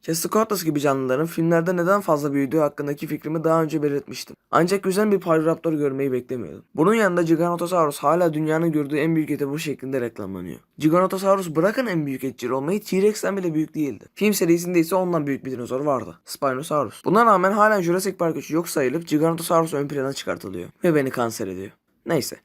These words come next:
Ve ardından Giganotosaurus karşımıza çıkıp ana karakterlerimize saldırıyor. Bu sahneler herhalde bize animatronik konusunda hiçbir mesafe kat etmediğimizi göstermek için çekilmiş. Çünkü Giganotosaurus animatroniği inanılmaz yapay duruyor. Cidden, ilk Jurassic Park filmindeki T-Rex animatroniği bile daha gerçekçiydi bence.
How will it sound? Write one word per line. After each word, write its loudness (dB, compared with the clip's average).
Ve 4
ardından 2
Giganotosaurus -2
karşımıza -4
çıkıp -4
ana 0
karakterlerimize -2
saldırıyor. -8
Bu 0
sahneler 2
herhalde 2
bize 0
animatronik 0
konusunda -2
hiçbir -2
mesafe 0
kat -4
etmediğimizi 0
göstermek -2
için -10
çekilmiş. -12
Çünkü 2
Giganotosaurus 2
animatroniği -2
inanılmaz -2
yapay -2
duruyor. -6
Cidden, -2
ilk -2
Jurassic 0
Park 0
filmindeki 0
T-Rex 0
animatroniği -2
bile 2
daha 2
gerçekçiydi -6
bence. -12